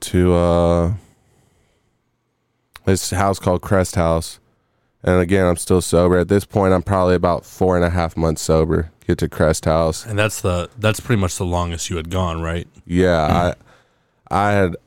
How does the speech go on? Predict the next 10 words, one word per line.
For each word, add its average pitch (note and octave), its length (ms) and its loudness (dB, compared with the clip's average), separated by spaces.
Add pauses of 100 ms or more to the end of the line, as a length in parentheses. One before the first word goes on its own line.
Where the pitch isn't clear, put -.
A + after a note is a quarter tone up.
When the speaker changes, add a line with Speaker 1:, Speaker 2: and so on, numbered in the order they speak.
Speaker 1:
had G2 340 0
time F#2 320 0
before, F2 580 2
if E2+ 280 -2
you D#2+ 120 -4
count E2+ 440 -2
smoking E2+ 440 0
weed E2+ 240 2
and E2+ 240 -4
drinking, E2+ 540 -2